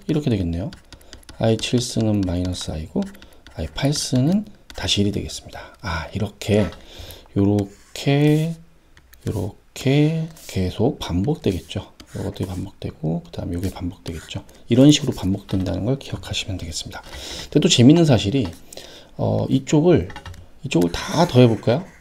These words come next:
이쪽을 다 더하면 얼마가 되죠? 영 됩니다. 당연히 이쪽도 다 더하면 영이 됩니다. 자, 그래서 이걸 딱 보면 이것만 기억하시면 돼. 네 개를 묶으면 영 돼요.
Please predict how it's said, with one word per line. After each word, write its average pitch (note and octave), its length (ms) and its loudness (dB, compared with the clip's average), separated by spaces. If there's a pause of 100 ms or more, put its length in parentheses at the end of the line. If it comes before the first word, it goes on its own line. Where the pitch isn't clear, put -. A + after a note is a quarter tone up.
(220)
이쪽을 C3+ 260 0
다 - 320 -4
더하면 C3 300 4
얼마가 F#2 240 0
되죠? G2 260 -6 (120)
영 A2 140 2
됩니다. F#2+ 300 -2 (360)
당연히 D3 480 6
이쪽도 B2+ 340 0
다 G2 300 0
더하면 G2+ 400 -2
영이 F2 240 -4
됩니다. D2 360 -14 (240)
자, - 220 -8
그래서 F#2+ 400 -2 (760)
이걸 A#2 160 0
딱 D#3+ 180 -2
보면 A#2+ 220 2
이것만 C#3 320 4
기억하시면 - 540 -2
돼. - 200 -16 (460)
네 A2+ 260 8
개를 D#3 360 6
묶으면 A2+ 520 2
영 D2+ 240 -8
돼요. - 240 -20